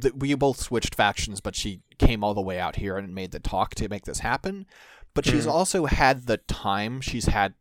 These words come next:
Speaker 1: literally, like, a, like, a, a couple of months in, in, you know, hyperspace travel to get herself ready for this,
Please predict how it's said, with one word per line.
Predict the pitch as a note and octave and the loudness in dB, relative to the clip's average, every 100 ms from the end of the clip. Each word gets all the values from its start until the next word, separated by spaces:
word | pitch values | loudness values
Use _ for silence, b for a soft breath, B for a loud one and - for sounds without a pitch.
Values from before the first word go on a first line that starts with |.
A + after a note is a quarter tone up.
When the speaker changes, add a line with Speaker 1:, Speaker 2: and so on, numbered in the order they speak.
| _ | _
Speaker 1:
literally, | C3 B2+ C#3+ C#3 B2 G#2 | -6 0 2 2 2 0
like, | G2 - | -4 -8
a, | G2+ | -10
like, | E2+ G2 - _ | -8 -10 -14 _
a, | E2 - - | -14 -10 -8
a | F2+ | -4
couple | - - G#2 | -4 -4 -4
of | F#2 | -4
months | F#2+ F2 A2+ - - - | -6 -8 -6 -6 -8 -8
in, | G2 F#2 F2+ - | -10 -10 -14 -14
in, | F#2+ | -14
you | G2 | -12
know, | E2 | -10
hyperspace | - G2 G2+ - G#2+ G#2 | -8 -6 -4 -4 -4 -4
travel | - G#2+ A2 B2+ C3+ b b b _ | 0 0 2 -2 -2 b b b _
to | - D3 B2+ A2+ G#2 b b b b _ _ _ _ _ _ _ - | -2 0 2 0 -4 b b b b _ _ _ _ _ _ _ -2
get | C#3+ C#3 | 4 4
herself | C3+ B2+ C#3 A2 G2 | 4 0 2 2 0
ready | G2+ G2 | -4 -2
for | - C2+ | -2 -2
this, | - - - - | -6 -10 -10 -10